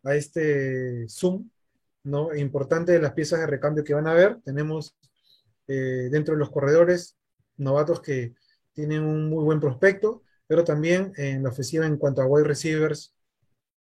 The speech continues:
tenemos a gente de experiencia, ¿no?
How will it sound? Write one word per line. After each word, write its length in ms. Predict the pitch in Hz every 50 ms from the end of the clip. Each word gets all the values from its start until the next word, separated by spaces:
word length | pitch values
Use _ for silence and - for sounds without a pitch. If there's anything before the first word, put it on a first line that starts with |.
| _
tenemos 420 | _ 131 127 127 131 139 151 143 -
a 60 | 135
gente 240 | - 156 135 147 147
de 40 | 139
experiencia, 680 | 113 - - 135 131 160 170 156 - - 156 170 175 _ _ _ _ _ _ _
¿no? 300 | - 135 135 151 - -